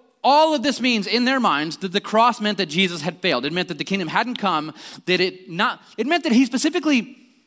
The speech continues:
the kingdom hadn't come, not that it had. And when we talk about the cross as the end and the resurrection as a spiritual anomaly in our minds or in the atmosphere around us,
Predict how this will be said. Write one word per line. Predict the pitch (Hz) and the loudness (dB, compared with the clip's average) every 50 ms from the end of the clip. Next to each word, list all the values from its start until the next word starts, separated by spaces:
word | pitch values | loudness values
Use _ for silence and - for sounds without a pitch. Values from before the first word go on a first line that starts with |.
| _ - | _ -8
the | 220 | -6
kingdom | 208 - 302 320 302 226 | -2 0 0 0 0 -2
hadn't | - - 226 285 311 277 240 - | -2 0 0 0 0 0 -6 -6
come, | - 190 165 107 107 143 | -4 -4 -4 -4 -2 -2
not | 196 240 254 | -2 -2 0
that | 285 240 | 0 -2
it | 214 170 | -2 -4
had. | 147 - 170 175 117 85 - - - _ _ _ _ _ _ _ _ _ _ _ _ _ _ _ _ _ _ _ _ _ _ _ _ _ _ _ _ _ _ _ _ _ _ _ _ - - | -4 -4 -2 -2 -4 -4 -8 -18 -20 _ _ _ _ _ _ _ _ _ _ _ _ _ _ _ _ _ _ _ _ _ _ _ _ _ _ _ _ _ _ _ _ _ _ _ _ -10 -6
And | 202 196 190 | -6 -2 0
when | 233 311 330 | 0 2 2
we | 330 330 | 2 0
talk | - - 269 269 269 262 | 2 4 4 2 2 2
about | 247 247 233 190 | 0 0 0 -2
the | 214 | -4
cross | - - - 240 233 226 226 220 220 - - - - - _ _ _ _ _ _ _ _ _ _ _ _ _ _ _ _ _ - | -10 -2 2 2 4 4 4 2 0 -6 -12 -12 -14 -16 _ _ _ _ _ _ _ _ _ _ _ _ _ _ _ _ _ -4
as | 175 190 185 151 | -2 -2 -2 -2
the | 147 185 180 | -4 -4 -2
end | - 233 247 247 247 247 247 226 226 196 160 _ _ _ _ _ - | 0 0 0 0 0 -2 -4 -4 -4 -6 -6 _ _ _ _ _ -8
and | 160 170 | -6 -2
the | 190 | -2
resurrection | 226 208 175 208 220 214 - 190 | -2 -2 0 -2 -4 -2 -2 -4
as | 190 170 139 | -6 -6 -6
a | 151 - | -8 -12
spiritual | - - - 247 233 196 151 175 175 | -10 -4 -2 0 0 0 0 0 -2
anomaly | 165 170 165 165 151 147 147 139 139 131 135 147 | -2 0 0 0 0 0 0 0 -2 -2 -2 -2
in | 143 | -2
our | 139 139 | -2 -2
minds | 147 160 175 165 156 139 131 127 127 120 - - - - | 0 0 0 0 0 -2 -4 -6 -8 -8 -10 -14 -14 -12
or | 151 143 | -10 -10
in | 139 139 | -6 -4
the | 156 | -2
atmosphere | 165 165 160 147 139 - - 151 139 131 | -2 -2 -2 -4 -8 -10 -8 -6 -6 -6
around | 123 131 143 156 156 139 120 | -4 -2 -2 -2 -2 -4 -6
us, | 113 123 - - - - - | -8 -10 -12 -14 -14 -16 -18